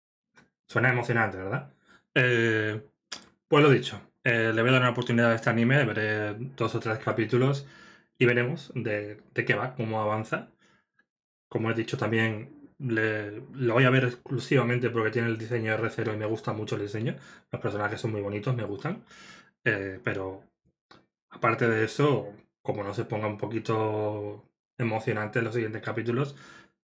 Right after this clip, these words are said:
le meteré dropeo potente. Y si tampoco veo mucho apoyo en el canal, pues también, ¿no?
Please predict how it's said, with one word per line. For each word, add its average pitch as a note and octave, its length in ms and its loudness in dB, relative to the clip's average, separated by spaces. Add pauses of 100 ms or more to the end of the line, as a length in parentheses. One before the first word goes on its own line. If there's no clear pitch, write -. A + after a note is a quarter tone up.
(100)
le G3 80 -8
meteré G3+ 340 -4
dropeo A3+ 640 -2
potente. D3 640 -4 (100)
Y C3 80 -2
si C3 80 0
tampoco A2 340 -4
veo A2 200 0
mucho G#2 800 -2
apoyo A2 340 -2
en G#2 60 -2
el G2 100 -4
canal, A#2 260 -2
pues - 380 -12 (160)
también, F#2+ 340 -8
¿no? C3+ 220 -12